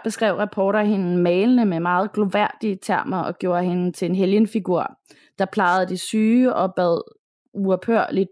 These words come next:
med de syge og fordømte. Hun blev begravet på Saint Louis kirkegård på familiegravstedet La Vaux Glapion, og gravstederne findes i, øh, hvælvinger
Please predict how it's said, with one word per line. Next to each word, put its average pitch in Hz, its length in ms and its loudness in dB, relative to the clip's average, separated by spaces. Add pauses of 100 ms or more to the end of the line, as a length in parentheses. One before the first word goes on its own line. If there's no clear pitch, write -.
med 160 120 -4
de 170 80 -6
syge 160 340 -6
og 165 60 -2
fordømte. - 480 -10 (2250)
Hun 226 100 2
blev 233 280 2
begravet 247 480 0
på 190 400 2
Saint 214 340 0
Louis 233 320 2 (180)
kirkegård 220 600 0
på 190 200 -2
familiegravstedet 185 920 -2
La 180 80 2
Vaux 190 240 -2
Glapion, 180 440 0 (1120)
og 214 120 -2
gravstederne 208 680 0
findes 233 540 0
i, 208 240 0
øh, 180 200 2
hvælvinger 233 560 2